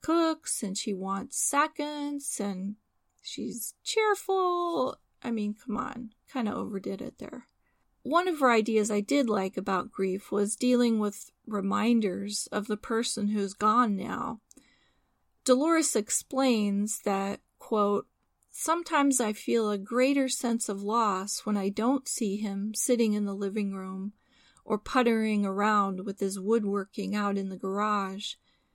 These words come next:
At other times, the memory of our life there makes me happy," unquote. So she's still trying to figure out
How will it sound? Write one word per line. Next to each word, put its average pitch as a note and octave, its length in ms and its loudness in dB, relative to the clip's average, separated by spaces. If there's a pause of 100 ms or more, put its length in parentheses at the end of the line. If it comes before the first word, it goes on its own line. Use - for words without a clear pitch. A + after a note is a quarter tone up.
(360)
At B3+ 160 6
other F4+ 260 6
times, A3+ 600 2
the A#3+ 100 2
memory B3+ 480 6
of A#3+ 120 2
our A3 180 0
life A3+ 440 0
there G3+ 460 -2 (120)
makes G#3+ 320 -2
me B3 140 4
happy," C4+ 640 -6 (420)
unquote. G3+ 680 -2 (300)
So D4 240 8
she's D4 280 2
still G4 280 2
trying D4 360 0
to C4 40 -4
figure B3 460 0
out G#3 500 4